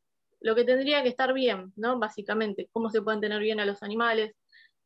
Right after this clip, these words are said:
cosas básicas que quizás para ellos es totalmente desconocido.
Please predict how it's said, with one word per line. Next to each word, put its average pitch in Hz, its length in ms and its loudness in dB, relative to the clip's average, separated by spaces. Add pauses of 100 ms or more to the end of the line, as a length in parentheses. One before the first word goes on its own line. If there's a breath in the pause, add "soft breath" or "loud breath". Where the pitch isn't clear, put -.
(180)
cosas 233 300 2
básicas 226 680 0 (400 soft breath)
que 202 100 -8
quizás 214 300 -4
para 208 160 0
ellos 214 380 -4 (140)
es 202 120 -16
totalmente 208 460 0
desconocido. 196 800 -2